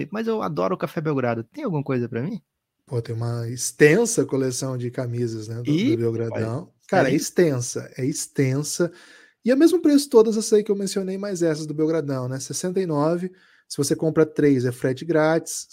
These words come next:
Speaker 2: Tem canecas do Belgradão também, a partir de
Speaker 1: Usa o
Speaker 2: trinta e nove.
Speaker 1: cupom Belgradão, velho. Ninguém, que se você curte Café Belgrado, você não paga sessenta e nove nunca, né?
Speaker 2: Não, porque tem o cupom, né? Belgradal. Pô, se você junta as três aí, você não pega fre-, não paga frete.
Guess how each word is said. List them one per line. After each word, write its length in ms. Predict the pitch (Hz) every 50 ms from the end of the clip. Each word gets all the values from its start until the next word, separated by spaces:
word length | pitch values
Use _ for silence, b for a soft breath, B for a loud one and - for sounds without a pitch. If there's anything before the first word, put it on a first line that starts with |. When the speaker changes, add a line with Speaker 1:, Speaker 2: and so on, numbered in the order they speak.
| -
Speaker 2:
Tem 100 | - 151
canecas 520 | 143 190 180 165 156 165 185 - - 139 123
do 80 | 131
Belgradão 460 | 123 131 127 131 139 135 127 127 123 127
também, 340 | 185 185 160 143 147 151
a 40 | 143
partir 240 | 139 - 113 - 135
de 80 | 127 131
Speaker 1:
Usa 240 | 117 110 139 139
o 20 | 123
Speaker 2:
trinta 60 | 160
e 40 | 165
nove. 120 | - 160 151
Speaker 1:
cupom 120 | 139 156
Belgradão, 800 | 156 151 147 151 151 170 185 175 170 180 185 196 220 240 247 269
velho. 440 | 262 226 202 156 110 101 101 95 _ _ _ _ _ _
Ninguém, 340 | - 120 107 98 110 110 110 - - -
que 140 | - - -
se 80 | - 110
você 280 | 113 113 - - 127
curte 260 | 131 - 185 175 - -
Café 200 | 175 156 - 165
Belgrado, 320 | 156 139 123 117 123 -
você 80 | - 156
não 120 | 180 208
paga 260 | - - 156 165 196
sessenta 380 | 190 - 196 - 208 196 190 196
e 20 |
nove 240 | 175 165 180 190 233
nunca, 400 | 233 190 175 180 185 - - 113
né? 120 | 110 120 - _ _ _ _ _ _ _ _ -
Speaker 2:
Não, 300 | 180 170 165 160 160 151
porque 160 | - - 113
tem 120 | - 123
o 60 | 120
cupom, 320 | 120 156 147 - 160 160 156
né? 120 | 143 131
Belgradal. 840 | 113 120 123 123 135 131 127 123 120 113 117 120 131 170 180 - _ _ _ _ _
Pô, 400 | - 131 139 139 120 107 110 - _ _ _ _
se 140 | - - 117
você 240 | 113 113 - 131 117
junta 240 | 113 120 120 123
as 140 | 139 131 -
três 260 | - 135 135 135 123
aí, 100 | 123 120
você 80 | 113 127
não 100 | 120 120
pega 260 | 120 139 127 135 135
fre-, 360 | 139 - 151 151 147 147 175
não 160 | 139 127 120 117
paga 260 | - 131 131 139 147
frete. 480 | 147 - 151 135 120 113 113 - -